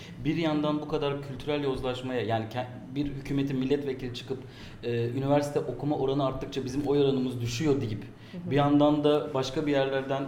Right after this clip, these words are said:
Speaker 1: işte, entelektüellere destek vermeye kalk-, e, kalktıkları zaman karşılığını bulamamak çok normal gibi geliyor bana. O yüzden de Semih Kaplanoğlu gibi aslında bundan önce çok başarılı kariyeri olmuş bir yönetmen üzerinden, e,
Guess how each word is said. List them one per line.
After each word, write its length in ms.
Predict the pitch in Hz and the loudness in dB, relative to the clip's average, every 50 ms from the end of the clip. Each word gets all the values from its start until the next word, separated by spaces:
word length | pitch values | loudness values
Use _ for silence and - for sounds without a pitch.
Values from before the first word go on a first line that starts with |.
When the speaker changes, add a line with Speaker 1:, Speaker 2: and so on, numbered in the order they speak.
| 139 131 117 | -6 -8 -8
Speaker 1:
işte, 140 | 120 - | -10 -6
entelektüellere 840 | - 135 120 120 143 135 135 135 135 - 139 135 - 139 135 143 143 | -4 -4 -2 0 0 0 0 0 0 0 0 0 0 0 0 0 0
destek 320 | 139 131 - - 160 156 - | 0 -2 -2 -2 -4 -2 0
vermeye 360 | 143 127 117 110 107 104 104 104 - - - - - - - - - | 0 0 0 0 -2 -4 -6 -6 -10 -14 -16 -18 -20 -20 -18 -10 -4
kalk-, 180 | 120 120 117 117 - - - - - - | -4 -4 -4 -4 -8 -12 -14 -16 -12 -6
e, 160 | 104 101 101 | -6 -4 -4
kalktıkları 480 | - 117 107 104 120 117 120 147 165 180 | -2 -4 -6 -6 -6 -4 -2 -2 -2 0
zaman 280 | 175 185 185 214 - - - - - - | 2 2 2 2 0 -2 -6 -12 -12 -6
karşılığını 440 | - 131 123 - - 156 160 160 | -4 -2 -2 -2 -4 -4 -4 -2
bulamamak 680 | 143 131 131 123 117 110 - - - 113 117 143 165 - | -2 0 0 0 -2 -4 -6 -8 -8 -4 -2 -2 -2 0
çok 180 | - 147 139 - | 0 -2 -2 0
normal 320 | 120 110 104 101 101 95 | -2 -2 0 -2 -2 -4
gibi 160 | 98 90 - | -4 -6 -6
geliyor 300 | 95 95 90 90 92 87 | -6 -6 -6 -4 -6 -4
bana. 180 | 87 87 87 87 87 - - - - - - - | -6 -6 -6 -6 -8 -10 -12 -14 -16 -16 -8 -4
O 40 | 131 | -2
yüzden 200 | 135 147 165 165 | 2 4 4 2
de 40 | |
Semih 260 | 151 - 151 139 147 139 | 2 0 0 0 0 0
Kaplanoğlu 520 | 143 139 139 151 165 165 151 143 143 139 | 0 -2 -2 0 -2 0 0 0 0 0
gibi 260 | 139 143 127 156 151 - | -2 -2 0 0 -2 -2
aslında 260 | 113 113 - - 131 131 | -4 -6 -6 -6 -4 -2
bundan 220 | 131 131 143 147 | -2 0 2 2
önce 180 | 143 139 139 131 | 0 0 0 -2
çok 180 | 131 139 - 139 | -4 -4 -4 -4
başarılı 280 | 131 - 147 135 135 | -4 -2 -2 -4 -4
kariyeri 300 | - 143 131 127 131 131 | -4 -4 -4 -2 -2 0
olmuş 320 | 147 139 131 131 131 - 131 | 0 0 0 -2 -4 -6 -6
bir 80 | 127 123 | -6 -4
yönetmen 540 | 123 123 120 120 120 120 127 131 139 139 135 135 135 | -2 -2 -2 -2 -4 -4 -2 0 0 0 0 -4 -6
üzerinden, 480 | 131 117 127 120 120 120 110 113 110 110 - - - - - - - - - | -4 -2 -2 -2 0 -2 -2 -2 -2 -4 -4 -8 -12 -14 -16 -16 -16 -12 -8
e, 80 | 104 | -6